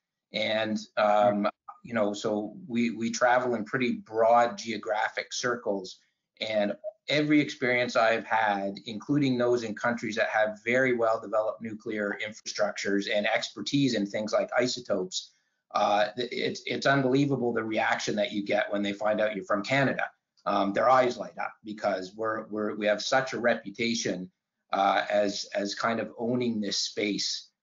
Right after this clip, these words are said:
um, from a, from an R and D standpoint and from a, a delivery standpoint and from a, um,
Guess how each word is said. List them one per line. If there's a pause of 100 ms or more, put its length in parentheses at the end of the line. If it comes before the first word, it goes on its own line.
(180)
um, (260)
from
a,
from
an
R
and
D
standpoint
and
from
a, (360)
a
delivery
standpoint (320)
and
from
a,
um,